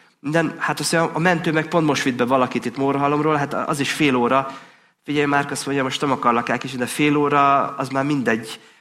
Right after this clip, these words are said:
Úgyhogy akkor mossad, mossad otthon, amit tudod." És mostam, mostam, nagyon fájt, tiszta vörös volt az egész szemem. Mondtam a gyerekeknek is, mondom, "Gyerekek,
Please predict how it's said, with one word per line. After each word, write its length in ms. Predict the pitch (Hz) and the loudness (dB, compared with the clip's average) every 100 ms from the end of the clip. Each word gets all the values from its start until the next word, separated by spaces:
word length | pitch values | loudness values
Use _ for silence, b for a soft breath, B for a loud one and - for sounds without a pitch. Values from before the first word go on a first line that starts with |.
| B | B
Úgyhogy 260 | 117 131 | -8 -4
akkor 220 | 131 147 | -2 0
mossad, 420 | 131 165 143 123 120 | 0 0 0 0 0
mossad 360 | 135 - 113 | -2 -2 -2
otthon, 240 | 123 - 120 | -2 -2 -4
amit 200 | 110 98 | -4 -6
tudod." 360 | 127 110 107 B B B | -6 -6 -6 B B B
És 120 | B | B
mostam, 300 | 156 165 156 | -2 -2 0
mostam, 260 | 143 139 139 | -2 0 0
nagyon 300 | 139 131 127 | 2 2 0
fájt, 240 | - 110 | 0 -2
tiszta 240 | 107 135 127 | 0 -4 -2
vörös 300 | 131 123 - | 0 0 -2
volt 160 | 127 | -4
az 120 | 127 131 | -4 -4
egész 220 | 127 127 | -4 -4
szemem. 240 | 143 131 | -4 -4
Mondtam 300 | - 139 139 139 | -6 -6 -6 -2
a 20 | |
gyerekeknek 540 | 160 147 143 139 143 | 0 0 0 -4 -4
is, 140 | 135 143 | -4 -4
mondom, 220 | 135 151 | 0 0
"Gyerekek, 280 | 147 139 | 2 -2